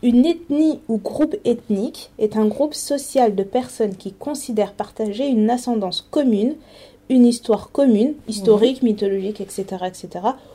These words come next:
Speaker 1: ou un mélange des deux, une culture commune ou un vécu commun.
Speaker 2: Ok.
Speaker 1: Ça, c'est une ethnie.
Speaker 2: Donc, euh, pour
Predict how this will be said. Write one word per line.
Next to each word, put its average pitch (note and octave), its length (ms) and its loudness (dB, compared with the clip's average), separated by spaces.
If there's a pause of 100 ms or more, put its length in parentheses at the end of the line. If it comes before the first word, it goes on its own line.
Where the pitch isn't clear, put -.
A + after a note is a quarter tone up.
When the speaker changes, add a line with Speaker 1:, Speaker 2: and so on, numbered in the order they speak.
(160)
Speaker 1:
ou A3 140 2
un G3 60 0
mélange C4+ 400 2
des A3+ 120 0
deux, G#3 240 -2 (460)
une G#3+ 160 2 (140)
culture E4+ 440 0
commune B3 560 2
ou G#3+ 140 -2
un F#3+ 100 -2
vécu B3 480 -2 (360)
commun. B3 360 0 (640)
Speaker 2:
Ok. B3 160 -6
Speaker 1:
Ça, C4+ 200 0
c'est C4+ 180 -4
une A3+ 200 2
ethnie. A3 480 -2 (920)
Speaker 2:
Donc, G#3 340 -2
euh, F3+ 240 0
pour - 0 -